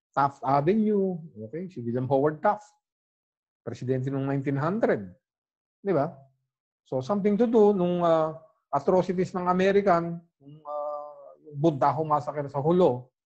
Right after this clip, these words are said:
na binanggit ni Digong nung naging speech siya noon. Kaya, sa totoo lang, bilib ako kay Digong, napabalik niya yung Balangiga Bell. Okay? Ginawang booty.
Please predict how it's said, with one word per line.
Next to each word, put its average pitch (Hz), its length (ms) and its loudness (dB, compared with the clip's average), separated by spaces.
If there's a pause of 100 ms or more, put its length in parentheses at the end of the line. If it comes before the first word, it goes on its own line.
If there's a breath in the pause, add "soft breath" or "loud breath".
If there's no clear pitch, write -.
(140)
na 120 80 -14
binanggit 139 480 -6
ni 131 480 -4 (460)
Digong 131 680 0 (240)
nung 131 600 -8
naging 135 180 -4
speech 131 320 -10
siya 139 140 -2
noon. 104 180 -8 (880)
Kaya, 151 480 -2 (300)
sa 131 100 -12
totoo 185 320 -2
lang, 135 160 0
bilib 147 220 0
ako 151 180 2
kay 151 80 2
Digong, 131 480 -2 (320)
napabalik 143 480 0
niya 185 220 0
yung 151 260 -2
Balangiga 139 800 0
Bell. 131 320 -4 (800)
Okay? 156 400 -6 (380)
Ginawang 151 400 0
booty. 156 500 0